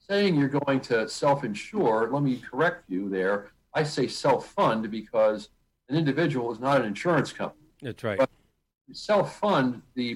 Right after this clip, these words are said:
Speaker 1: perceived risk, chances are they haven't had the discussion with anybody, including their spouse or their adult children.
Speaker 2: So true.
Speaker 1: They haven't gotten the legal documents in place, the powers of attorney and the advance directives,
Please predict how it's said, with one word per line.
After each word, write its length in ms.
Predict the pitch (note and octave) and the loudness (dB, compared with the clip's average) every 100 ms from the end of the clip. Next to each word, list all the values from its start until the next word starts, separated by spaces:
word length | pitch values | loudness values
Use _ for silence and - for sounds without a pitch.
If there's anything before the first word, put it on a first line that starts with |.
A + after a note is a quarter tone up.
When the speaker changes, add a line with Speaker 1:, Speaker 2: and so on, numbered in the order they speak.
| - | -6
Speaker 1:
perceived 500 | C3+ - - F3 D3 G#2+ | -8 -6 -4 -2 -2 -2
risk, 400 | F3+ F3+ - - _ _ _ _ _ | 0 0 -2 -12 _ _ _ _ _
chances 380 | G3+ A3 E3+ C#3 F3 F3+ | -4 -2 -2 0 2 4
are 280 | G2+ G#2 - _ _ | 4 2 -6 _ _
they 120 | F#3+ G#3 | 0 4
haven't 280 | G3 E3 | 4 2
had 180 | C3+ C#3+ | 2 2
the 60 | C3 | 0
discussion 800 | A2 - - A2 - D3+ G3+ - _ _ - | -4 -4 0 0 0 -4 -4 -8 _ _ -4
with 100 | A#2+ | -2
anybody, 500 | A2+ G#2 G#2+ B2+ C3 | 0 2 4 4 2
including 380 | - D3+ C#3 | 0 0 0
their 120 | A#2 G#2 | 0 -4
spouse 440 | - A2 G#2+ G2+ | -2 2 2 0
or 60 | G#2 | -4
their 160 | G2+ | -2
adult 300 | G2+ G#2+ G2 | 0 0 -2
children. 500 | - G2+ F#2 A#2 F3 | -4 -4 -2 -4 -4
Speaker 2:
So 240 | - - G#2+ | -8 -10 -10
true. 220 | - G2 | -8 -2
Speaker 1:
They 80 | F3+ | 0
haven't 640 | - - _ _ _ - | -2 -10 _ _ _ -8
gotten 220 | C#3+ B2+ | -6 -4
the 80 | B2 | -4
legal 320 | A#2+ D#3+ C#3+ | -2 0 0
documents 680 | B2+ A#2+ G#2+ - G#2 G#2 - - | 2 2 0 -2 -8 -8 -12 -16
in 120 | G2+ - | -12 -2
place, 260 | A2+ C#3+ | -2 -2
the 100 | - - | -8 -10
powers 320 | B2 B2+ A2+ | 0 0 0
of 100 | A2 | -6
attorney 500 | G2+ - B2 A2+ B2 | -12 -4 0 0 -2
and 100 | A#2 | -6
the 100 | G#2+ | -6
advance 380 | G2+ G#2 A#2 A2 | -8 -2 -4 -4
directives, 640 | - G2+ G2 - C3+ D#3 | -6 0 0 -2 -6 -8